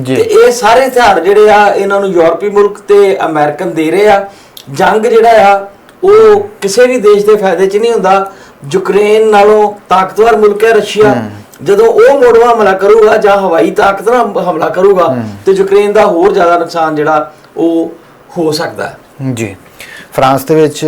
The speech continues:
Speaker 1: ਅ, ਜਿਹੜੀ ਓਲੰਪਿਕ ਚੱਲ ਰਹੀ ਸੀਗੀ ਪੈਰਿਸ ਦੇ ਵਿੱਚ, ਜਿਹੜੀ ਫਰਾਂਸ ਦੀ ਰਾਜਧਾਨੀ ਆ, ਉਹਦਾ ਸਮਾਪਨ ਜਿਹੜਾ ਆ ਉਹ ਹੋ ਗਿਆ ਆ ਤੇ ਸਭ ਤੋਂ ਜ਼ਿਆਦਾ ਕਹਿੰਦੇ ਕਿ ਚੀਨ ਨੇ ਜਿਹੜੇ ਮੈਡਲ ਆ ਉਹ ਜਿੱਤੇ ਆ।
Speaker 2: ਬਿਲਕੁਲ ਜੀ, ਚੀਨ ਦੇ ਤੇ ਇੱਕ ਪਲੇਅਰ ਨੇ ਪੰਜ ਤਗਮੇ ਜਿੱਤੇ ਆ।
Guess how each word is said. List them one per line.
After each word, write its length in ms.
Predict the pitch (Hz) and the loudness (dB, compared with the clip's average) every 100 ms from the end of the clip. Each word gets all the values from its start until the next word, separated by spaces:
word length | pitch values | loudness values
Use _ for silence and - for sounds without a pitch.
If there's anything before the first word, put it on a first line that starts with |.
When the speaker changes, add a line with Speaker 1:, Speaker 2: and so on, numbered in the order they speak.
| 151 139 131 - 123 | 0 0 -2 -8 -6
Speaker 1:
ਅ, 40 | |
ਜਿਹੜੀ 260 | 117 120 117 | -4 -4 -2
ਓਲੰਪਿਕ 400 | 113 107 123 - | -4 -6 -10 -4
ਚੱਲ 220 | 117 110 | -4 -2
ਰਹੀ 180 | 113 113 | -4 -6
ਸੀਗੀ 420 | - 110 110 113 | -8 -10 -10 -10
ਪੈਰਿਸ 340 | 110 104 107 - | -6 -6 -6 -8
ਦੇ 60 | 110 | -10
ਵਿੱਚ, 460 | 101 98 101 104 117 | -10 -10 -8 -8 -8
ਜਿਹੜੀ 140 | 110 101 | -12 -12
ਫਰਾਂਸ 300 | - 101 98 | -8 -10 -8
ਦੀ 80 | 110 | -8
ਰਾਜਧਾਨੀ 580 | 101 104 - 107 98 101 | -6 -6 -8 -10 -10 -10
ਆ, 60 | |
ਉਹਦਾ 260 | 98 107 101 | -10 -6 -8
ਸਮਾਪਨ 540 | 98 - 98 95 113 | -8 -10 -8 -8 -8
ਜਿਹੜਾ 320 | 110 107 104 98 | -6 -2 -2 -2
ਆ 40 | |
ਉਹ 160 | 98 98 | -6 -8
ਹੋ 120 | 104 | -12
ਗਿਆ 340 | 98 104 110 110 | -8 -4 -2 -2
ਆ 40 | 110 - - - _ - | -4 -16 -20 -20 _ -12
ਤੇ 440 | 107 101 98 92 92 _ _ 117 | -10 -8 -6 -8 -10 _ _ -10
ਸਭ 100 | 147 | -8
ਤੋਂ 240 | 139 139 131 | -6 -4 -2
ਜ਼ਿਆਦਾ 300 | 117 107 110 | -2 0 -2
ਕਹਿੰਦੇ 360 | 110 107 110 | -4 -8 -6
ਕਿ 120 | 107 110 | -6 -8
ਚੀਨ 420 | - 127 123 123 | -8 -6 -4 -2
ਨੇ 300 | 120 107 101 | -4 -6 -10
ਜਿਹੜੇ 160 | 101 104 | -10 -10
ਮੈਡਲ 360 | 101 98 95 | -8 -10 -10
ਆ 120 | 98 104 - - | -12 -16 -20 -18
ਉਹ 160 | 104 101 _ - | -16 -16 _ -18
ਜਿੱਤੇ 260 | 107 - 95 | -18 -18 -20
ਆ। 160 | - - - | -20 -20 -4
Speaker 2:
ਬਿਲਕੁਲ 300 | 180 214 - | -2 -2 -2
ਜੀ, 120 | 330 | -4
ਚੀਨ 300 | - 240 220 | -4 -4 -2
ਦੇ 140 | 226 240 | 0 0
ਤੇ 80 | |
ਇੱਕ 140 | 233 - | 0 0
ਪਲੇਅਰ 300 | 220 233 240 | 0 2 0
ਨੇ 100 | 233 | -4
ਪੰਜ 400 | - 190 220 226 | -4 -2 -2 -2
ਤਗਮੇ 360 | 220 202 196 | -4 -4 -4
ਜਿੱਤੇ 340 | 170 143 - | -8 -10 -8
ਆ। 60 | 117 | -10